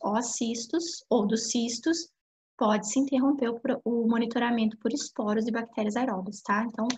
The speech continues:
é uma sequência, né? Se você ficou com E. coli fora, você passa a analisar os esporos. Se você ficou com esporos fora, fora, né, não conseguiu comprovar a eficiência da estação de tratamento, então você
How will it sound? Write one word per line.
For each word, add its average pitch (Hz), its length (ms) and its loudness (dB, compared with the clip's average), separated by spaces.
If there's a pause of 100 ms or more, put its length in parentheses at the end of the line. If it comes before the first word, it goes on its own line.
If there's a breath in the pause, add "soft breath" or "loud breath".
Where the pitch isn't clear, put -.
(220 loud breath)
é 226 80 4
uma 262 240 6
sequência, 214 1000 -2
né? 233 320 2
Se 262 200 -2
você 226 320 -2
ficou 262 280 -2
com 247 180 -2
E. 247 160 0
coli 226 320 4
fora, 214 460 0 (340 loud breath)
você 233 240 0
passa 220 360 -2
a - 20 0
analisar 226 440 0
os 220 100 0
esporos. 220 600 -6 (460)
Se - 140 0
você 226 280 0
ficou 208 320 -6
com 208 120 2
esporos 214 600 0
fora, 220 320 2 (520)
fora, 226 340 4 (140)
né, 226 240 4
não 226 260 4
conseguiu 226 360 0
comprovar 240 500 2
a 226 60 2
eficiência 220 520 0
da 220 80 0
estação 214 380 -2
de 214 60 2
tratamento, 226 580 0
então 208 260 -4
você 220 340 -2